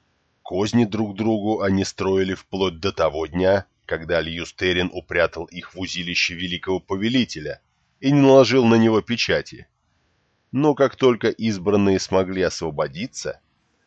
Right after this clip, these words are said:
в тот же день каверзы и заговоры возобновились. Главное — удостовериться, что замысел Ланфир не разрушит собственных планов Равина. «Говори», —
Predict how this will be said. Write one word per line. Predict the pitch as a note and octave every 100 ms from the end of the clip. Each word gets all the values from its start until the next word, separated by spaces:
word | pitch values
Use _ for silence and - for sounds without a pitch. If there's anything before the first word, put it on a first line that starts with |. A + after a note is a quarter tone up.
| _ _ _ _ _
в | _
тот | - G#2 B2+
же | A#2+
день | A#2+ G2+ A2+ A2+
каверзы | - G#2+ G#2+ G#2+ G#2 F#2+ G#2
и | G2
заговоры | F2+ F#2+ F#2+ F#2 F#2+ F#2+
возобновились. | F#2 F2+ E2 F#2 G#2 G2 C#2+ - - _ _ _ _ _ _ _ -
Главное — | C#2 F#2+ D3+ B2+ F2+ D2 - _
удостовериться, | D2+ D2 - D#2+ E2 F#2+ F2 -
что | D#2+ - D#2
замысел | E2 F2 E2+ E2 E2 D#2
Ланфир | D#2+ E2 D#2 - F2 - _
не | D#2+ F2+
разрушит | F2+ E2 F#2+ G2+ F#2+
собственных | - - D3+ - D#2 D2+ -
планов | D#2 D2+ C#2+ C#2+
Равина. | D#2+ E2 D2 B1 A1+ _ _ _ _ _ _ _ _ _ _ _ _ _ _ _
«Говори», — | D2 D2+ F#2 B2 F2